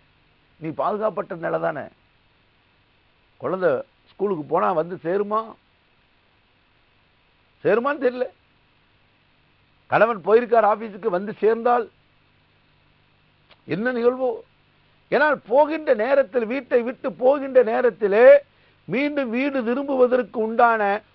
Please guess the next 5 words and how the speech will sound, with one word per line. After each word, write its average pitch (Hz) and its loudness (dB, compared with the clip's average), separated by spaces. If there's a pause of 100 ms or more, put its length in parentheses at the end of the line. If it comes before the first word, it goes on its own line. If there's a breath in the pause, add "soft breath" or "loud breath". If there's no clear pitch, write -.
(140)
ஒரு 226 0
உறுதிப்பாடு 247 0
இல்லாத 262 2
காலகட்டத்திலே 185 0
வாழுகிறோம். 127 -4